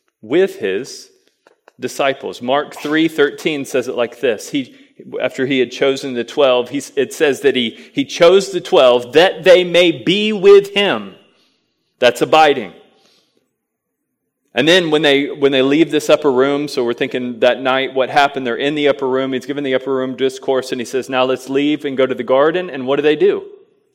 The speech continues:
They go with him. They remain with him. They, they follow and trust him and go where he leads, even into the dark garden, which is what a disciple does.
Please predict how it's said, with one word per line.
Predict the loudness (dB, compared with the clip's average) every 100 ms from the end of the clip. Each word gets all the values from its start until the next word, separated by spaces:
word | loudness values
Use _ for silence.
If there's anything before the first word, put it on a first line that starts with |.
| _ _ _ _
They | -4 -4
go | 2 2
with | 2 0 0
him. | -6 -6 -16 _ _ _ _ _ _ _ _ _ _ _ 0
They | 2
remain | 4 2 2 0 2 -2 0
with | 0 0
him. | -2 -6 -6 0
They, | 2 2
they | 0 -2
follow | -4 -6 0 2 4 4 2
and | -2
trust | -6 -2 -2 -4 -8
him | -8 -6
and | -6
go | 0 0
where | 2 0
he | -2 -2
leads, | 0 0 -2 -4 -8 -18 -20 -20 _
even | -4 -2 2 2
into | 2 0 0
the | 0
dark | 2 2 0 0
garden, | 0 0 -2 -4 -14 -18 _ _ _ _ _ _ _ -6
which | -4
is | -4 2
what | 2
a | 4
disciple | 0 -2 0 0 -2
does. | 2 2 2 0 -12 -20